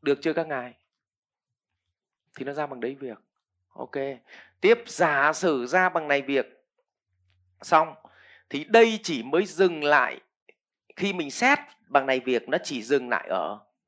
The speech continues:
idea, tức là ý tưởng. Bây giờ phải đóng concept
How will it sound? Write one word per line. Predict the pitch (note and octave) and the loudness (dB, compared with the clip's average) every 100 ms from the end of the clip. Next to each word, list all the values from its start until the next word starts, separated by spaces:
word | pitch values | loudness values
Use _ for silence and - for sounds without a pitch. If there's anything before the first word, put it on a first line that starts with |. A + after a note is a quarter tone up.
| - | -12
idea, | C#3+ D3 C#3+ - _ _ _ _ _ _ _ _ - | -10 -8 -10 -12 _ _ _ _ _ _ _ _ -6
tức | |
là | D3+ | -4
ý | D3 E3 | -4 -4
tưởng. | D3 G2 - _ _ _ _ _ _ _ _ | -2 -4 -10 _ _ _ _ _ _ _ _
Bây | E3 | -2
giờ | E3 C#3+ | 0 2
phải | A#2+ | 2
đóng | - D#3 A3 | 4 4 4
concept | G#3 F3+ G3 G#3 | 2 2 0 0